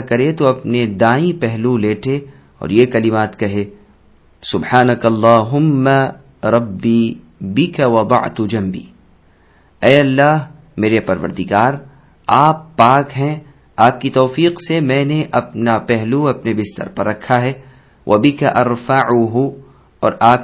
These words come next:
ہی کی توفیق سے اسے اٹھاؤں گا، ان امسکت نفسی فاغفر لہا،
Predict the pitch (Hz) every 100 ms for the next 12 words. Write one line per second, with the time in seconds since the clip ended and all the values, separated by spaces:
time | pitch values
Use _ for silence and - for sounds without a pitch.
0 | 185 196 180 - 127 120 143 143 139 -
1 | 143 160 - 117 - - 101 - 104 110
2 | 123 147 - - _ _ - 120 131 135
3 | 196 196 - 160 160 165 - 143 139 135
4 | 131 - _ _ _ _ _ _ _ _
5 | - 139 131 123 - 123 107 110 107 98
6 | 95 -